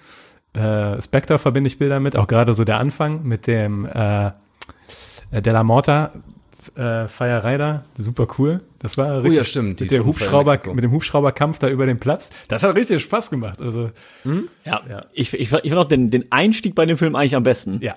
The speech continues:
Speaker 3: So,
Speaker 1: Ja,
Speaker 3: das
Speaker 1: ja.
Speaker 3: war mega nice.
Speaker 1: Ja.
Speaker 2: Ja. Aber Reihenfolge war richtig, tatsächlich, ja, stimmt.
Speaker 1: Ja, cool.
Speaker 2: So, ja,
Speaker 1: Not-
Speaker 2: James Bond. Und dann bin ich, äh, gespannt, wie es weitergeht mit
Speaker 1: Marshall Boy.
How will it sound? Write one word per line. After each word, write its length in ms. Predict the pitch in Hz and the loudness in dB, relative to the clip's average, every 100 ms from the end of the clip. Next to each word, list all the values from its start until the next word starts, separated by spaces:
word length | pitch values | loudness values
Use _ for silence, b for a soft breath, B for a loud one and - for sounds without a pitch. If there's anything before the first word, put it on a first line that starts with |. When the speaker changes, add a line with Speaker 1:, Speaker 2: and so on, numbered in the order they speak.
| - | -4
Speaker 3:
So, 120 | 107 | 0
Speaker 1:
Ja, 80 | 104 | 0
Speaker 3:
das 280 | 104 110 - | 0 -2 -4
Speaker 1:
ja. 140 | 123 | -2
Speaker 3:
war 360 | 110 113 110 107 | 0 2 2 2
mega 260 | 117 110 101 | 2 2 0
nice. 340 | 101 98 - _ _ _ _ _ _ _ - | -2 -4 -8 _ _ _ _ _ _ _ -14
Speaker 1:
Ja. 180 | 101 - - _ | -14 -14 -20 _
Speaker 2:
Ja. 60 | - - _ | -20 -20 _
Aber 180 | 127 131 | 0 2
Reihenfolge 340 | 139 156 160 131 | 2 0 -2 -2
war 100 | 104 | -4
richtig, 320 | 92 104 - _ - | -6 -12 -20 _ -20
tatsächlich, 320 | 92 92 92 | -14 -14 -14
ja, 80 | 87 _ | -16 _
stimmt. 320 | - - - _ _ _ | -20 -20 -20 _ _ _
Speaker 1:
Ja, 160 | 110 - - | -8 -8 -6
cool. 120 | 107 - _ _ _ _ _ _ _ _ _ _ _ B B B B B B B - | -6 -6 _ _ _ _ _ _ _ _ _ _ _ B B B B B B B -8
Speaker 2:
So, 220 | - 196 - B B | 0 0 0 B B
ja, 140 | - 143 | 2 2
Speaker 1:
Not- 80 | 135 | 4
Speaker 2:
James 180 | 139 | 0
Bond. 160 | 202 127 | 2 2
Und 80 | 113 | 4
dann 120 | 147 | 2
bin 100 | 180 | 0
ich, 100 | 170 | -2
äh, 180 | 170 165 | -2 -2
gespannt, 380 | 151 - 156 151 | -4 -2 -2 -2
wie 60 | |
es 140 | 143 139 | -8 -6
weitergeht 580 | 139 143 131 131 131 - | -6 -6 -6 -6 -8 -12
mit 460 | 113 120 113 - - _ - | -8 -8 -10 -20 -20 _ -12
Speaker 1:
Marshall 360 | 110 107 - | -6 -6 -4
Boy. 140 | 101 | -4